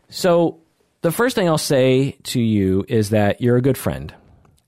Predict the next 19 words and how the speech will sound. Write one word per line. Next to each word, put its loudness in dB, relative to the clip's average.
You 0
are 2
there 0
for -4
her. 0
You -14
care -2
about 0
her. -2
She -18
probably 0
really 2
values 0
you -2
and -2
ta-, -6
you -6
know, -6
the -6